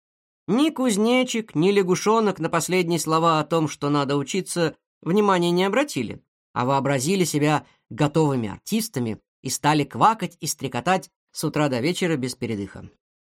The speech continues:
И чем громче квакал кузнечик, тем громче стрекотал лягушонок, стараясь перепеть соперника.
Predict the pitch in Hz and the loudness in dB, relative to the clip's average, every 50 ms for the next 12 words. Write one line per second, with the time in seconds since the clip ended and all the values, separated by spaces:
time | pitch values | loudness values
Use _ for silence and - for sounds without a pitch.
0 | _ _ _ _ _ _ _ _ _ _ _ _ - 165 165 - 247 262 262 247 | _ _ _ _ _ _ _ _ _ _ _ _ -4 -4 0 2 2 2 4 4
1 | 226 254 269 262 254 247 233 - 190 240 247 240 240 220 208 202 190 165 170 208 | 4 4 4 2 0 -4 -4 0 2 2 2 2 0 -2 0 0 -2 0 2 2
2 | 247 269 254 285 285 - - _ _ _ _ _ _ - - 202 196 180 143 127 | 2 2 0 -2 -4 -4 -8 _ _ _ _ _ _ 0 0 2 2 2 0 0
3 | 147 139 156 180 214 233 220 254 247 233 - 175 175 175 156 - 160 165 170 160 | 0 2 2 2 2 2 2 0 -2 -2 0 -2 -2 -2 0 0 2 2 2 2
4 | 156 147 147 147 - 139 139 147 135 - _ _ _ _ - - - 208 208 196 | 2 0 0 -2 0 -2 0 0 -2 -4 _ _ _ _ -16 -8 -2 0 2 2
5 | 180 165 156 139 - - 254 294 302 - 143 113 - - 151 143 - 123 110 107 | 2 2 0 0 -2 -4 -4 -4 -2 -2 -4 -6 -4 -6 -6 -4 -4 -6 -6 -6
6 | 98 95 - 87 | -8 -10 -12 -18